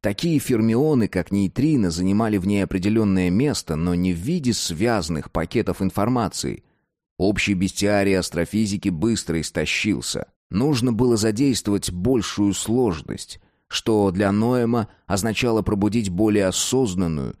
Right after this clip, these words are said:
и изощрённую версию самого себя и объяснить ей, что сам он оказался не способен решить задачу, таким образом давая повод для вычислительного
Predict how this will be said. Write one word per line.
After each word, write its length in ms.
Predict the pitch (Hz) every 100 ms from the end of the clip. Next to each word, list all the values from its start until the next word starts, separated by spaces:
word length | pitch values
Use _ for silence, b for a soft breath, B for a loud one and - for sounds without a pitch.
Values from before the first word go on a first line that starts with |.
| b -
и 120 | 110
изощрённую 1000 | 101 110 - 120 131 139 104 85 85 85
версию 500 | 95 139 104 92 87
самого 400 | - 90 90 90
себя 340 | - 101 143
и 120 | 107
объяснить 680 | 90 82 87 - 156 180 -
ей, 260 | 80 71 - b b
что 260 | - 101
сам 420 | 90 - - 87 113
он 100 | 123
оказался 560 | 135 120 151 143 -
не 140 | 104 90
способен 680 | - 76 - 98 85 92
решить 340 | 95 98 117 104
задачу, 640 | 123 127 143 131 - - _ -
таким 360 | 92 95 113 120
образом 480 | 117 104 85 95
давая 380 | 82 90 90 87
повод 520 | - 120 127 110 101 b b b
для 180 | 110
вычислительного 920 | 123 123 139 - 156 127 92 82 76